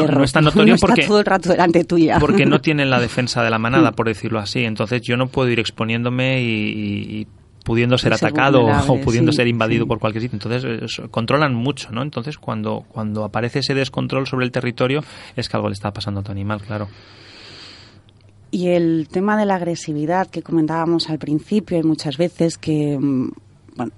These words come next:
Speaker 1: pues hablo de, de, de abandono, siempre vamos al mismo tema, pero <laughs> es, es lo que hay, eh, lo que puede provocar un, un abandono. O se desecha el adoptar un animal o el, el compartir algo con un animal porque nos enseñan los dientes, porque hay un gruñido, porque hay un,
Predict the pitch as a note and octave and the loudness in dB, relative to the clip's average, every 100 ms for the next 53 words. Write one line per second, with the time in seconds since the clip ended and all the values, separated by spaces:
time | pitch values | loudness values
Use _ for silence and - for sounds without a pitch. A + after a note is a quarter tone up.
0 | - - D#3 D#3+ E3 E3 D#3+ C#3 D#3 D#3 | -14 -8 0 2 4 4 2 2 2 2
1 | D3 - D#3 D3 D#3+ E3+ F3+ E3 E3+ F#3 | 2 0 0 0 2 2 0 0 0 2
2 | F#3 D#3+ D3+ D3+ D3+ D3 F3 F#3+ E3 D#3+ | 4 4 2 0 2 2 2 2 2 2
3 | D#3 D#3 - E3 E3+ B2+ F3+ E3+ D3+ D3 | 2 0 -2 2 4 4 2 2 2 2
4 | D#3 - - - - - - D#3 D3 - | 2 -2 -12 -18 -18 -12 -2 0 2 0
5 | C#3+ D#3+ D#3+ E3+ D#3+ C#3+ D3+ D3+ D#3 D3+ | 2 4 4 4 2 2 0 2 2 2
6 | - E3 D#3+ D3+ D3 D3+ D3+ C#3+ - - | 2 2 2 2 2 4 2 0 -10 -20
7 | - - - F3+ - E3+ D#3+ D#3 D#3 D#3 | -20 -6 0 0 2 2 4 4 2 2
8 | G3+ G#3+ F#3 E3 D#3+ D#3+ D#3+ - F#3 F3 | 2 2 0 2 2 2 2 2 2 4
9 | E3 D#3 D#3+ F#3+ F3+ D#3 D#3 D3+ - D#3 | 2 2 2 2 0 -2 -2 -4 -4 -4
10 | D3 C#3 - D#3+ D3+ - E3 F3 F#3 E3+ | -4 -4 -2 0 -2 -2 0 2 2 2
11 | E3 E3+ F3 F3 F3+ G3 - E3 D#3 D3+ | 2 4 4 4 2 0 -2 -2 0 0
12 | D3 D3 D#3+ D#3 D3+ C#3 D#3+ D#3 D#3 - | 0 -2 0 2 0 0 0 0 -4 -6
13 | D#3 D#3 D#3 D#3 C#3+ D3+ E3+ D#3 C#3 D3 | -4 -2 0 0 0 0 2 0 -2 -6
14 | C3 D3+ D3 D3+ | -4 -2 0 -2